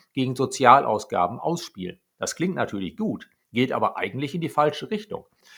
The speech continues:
Denn Zeitenwende heißt ja gerade eben, dass wir neue Prioritäten setzen müssen. Wir können das Geld nicht zweimal ausgeben. Mehr für Sicherheit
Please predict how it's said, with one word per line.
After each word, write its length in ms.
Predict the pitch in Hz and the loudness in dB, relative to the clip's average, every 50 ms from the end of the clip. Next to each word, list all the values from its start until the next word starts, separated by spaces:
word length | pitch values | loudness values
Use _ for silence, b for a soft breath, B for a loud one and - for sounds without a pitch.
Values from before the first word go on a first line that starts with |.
| B B B B B | B B B B B
Denn 140 | 131 120 | -2 -2
Zeitenwende 920 | 120 - - 135 131 151 185 - - 147 127 110 120 131 135 123 85 - - | -2 0 4 6 6 6 6 4 -2 -4 -2 0 0 0 2 0 0 0 2
heißt 260 | 110 165 180 180 - | 2 2 2 0 0
ja 120 | - 131 113 | 2 2 2
gerade 380 | - 101 113 120 127 131 147 - | 4 6 6 6 6 6 4 -2
eben, 320 | - 127 123 147 180 175 - _ | -2 -2 -2 0 -2 -4 -4 _
dass 180 | 131 131 - - | -2 -2 0 0
wir 140 | 135 127 123 | 0 0 0
neue 360 | 131 131 143 139 135 139 147 | 2 2 4 4 4 4 2
Prioritäten 840 | 143 - - 165 160 170 170 165 - - 196 220 240 190 165 135 107 | 0 -2 -2 -2 -2 -2 -2 -4 -4 -2 0 0 0 -2 -4 -4 -4
setzen 340 | 110 98 - - - 101 | -4 -4 -4 -6 -10 -8
müssen. 300 | 90 87 82 87 92 - _ _ | -8 -8 -10 -12 -14 -18 _ _
Wir 160 | - 113 107 | -8 -8 -2
können 240 | - 123 123 120 123 | 0 0 0 2 2
das 180 | 127 117 - - | 0 0 0 -2
Geld 220 | 110 101 107 - | -2 -4 -2 -4
nicht 180 | 185 - - - | -6 -8 -6 0
zweimal 360 | - 143 185 220 202 139 104 | 2 4 4 6 4 2 2
ausgeben. 440 | 98 101 92 - - 87 87 101 _ B B B B B B B B | 0 -4 -4 -6 -10 -18 -20 -20 _ B B B B B B B B
Mehr 280 | 113 110 120 151 190 190 | -6 -2 0 2 2 0
für 180 | - - 160 | 0 -2 -4
Sicherheit 580 | 135 170 170 170 147 123 110 117 123 127 - | -2 -2 -2 0 2 2 4 2 2 0 -2